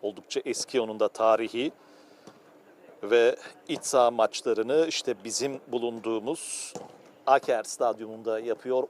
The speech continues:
On iki bin kişilik bir kapasiteye sahip Aker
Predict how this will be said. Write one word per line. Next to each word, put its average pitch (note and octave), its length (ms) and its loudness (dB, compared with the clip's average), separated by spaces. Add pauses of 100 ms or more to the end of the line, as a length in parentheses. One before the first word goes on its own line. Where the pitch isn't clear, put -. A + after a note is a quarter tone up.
On F#3+ 160 2
iki D3+ 340 -8
bin D3 260 -8 (320)
kişilik B2+ 480 -12
bir B2 120 -6 (120)
kapasiteye B2+ 840 2
sahip A#2 520 0 (800)
Aker B2+ 340 6